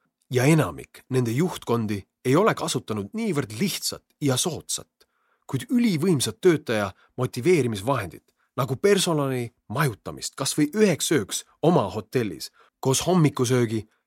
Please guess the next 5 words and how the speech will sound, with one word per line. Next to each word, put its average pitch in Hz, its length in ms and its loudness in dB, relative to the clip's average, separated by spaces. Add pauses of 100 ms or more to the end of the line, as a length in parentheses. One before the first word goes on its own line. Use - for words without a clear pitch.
ja 113 80 -6
spa 143 380 0
külastusega. - 680 -6 (1000)
Selle 160 340 2
eesmärk - 540 -2